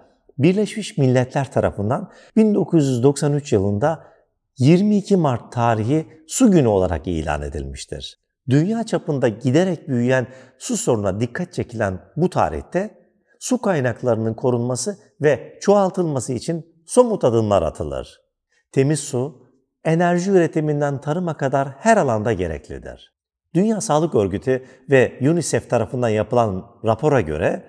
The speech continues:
dünya genelinde iki nokta iki milyar insan güvenli içme suyu hizmetlerine ulaşamaz. Üç milyar insanın temel el yıkama tesislerinden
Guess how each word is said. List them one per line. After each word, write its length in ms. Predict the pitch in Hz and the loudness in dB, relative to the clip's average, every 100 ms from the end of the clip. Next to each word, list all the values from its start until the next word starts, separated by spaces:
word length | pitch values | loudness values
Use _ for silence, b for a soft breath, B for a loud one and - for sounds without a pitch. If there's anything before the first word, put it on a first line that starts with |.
| b b b b b - | b b b b b 0
dünya 320 | 160 208 214 | 2 4 2
genelinde 680 | 190 139 139 156 147 143 160 | 2 2 2 -2 -2 0 -2
iki 460 | - - - - 220 | -2 -8 -6 -4 -2
nokta 360 | 185 - 165 - - | -4 -4 -8 -8 -6
iki 280 | - - | -10 -4
milyar 340 | 226 147 117 104 | -2 0 0 0
insan 460 | 117 117 175 208 - _ _ _ _ _ - | -2 -4 -6 -6 -10 _ _ _ _ _ -2
güvenli 540 | 127 165 208 196 151 | 2 4 2 2 0
içme 420 | 127 - - 220 | -2 -4 -4 -6
suyu 260 | - 143 120 | -4 -2 -2
hizmetlerine 920 | 120 113 110 - 123 143 175 170 _ - | -2 -2 -4 -4 -4 -2 -6 -8 _ -2
ulaşamaz. 840 | 120 101 98 69 64 - - - _ _ _ _ | 0 0 -2 -6 -10 -14 -16 -18 _ _ _ _
Üç 320 | 240 240 - | 4 4 0
milyar 500 | 156 135 120 113 98 - | -2 2 4 2 0 -4
insanın 560 | 123 117 131 127 107 b b b _ | -4 -2 -2 -2 -4 b b b _
temel 460 | 180 202 185 135 - | 0 4 4 2 2
el 160 | 196 | 2
yıkama 500 | 214 180 - 139 123 | 4 2 0 -2 -2
tesislerinden 920 | - 135 - 135 - 139 127 131 131 | -2 -2 -2 -6 -2 0 0 0 0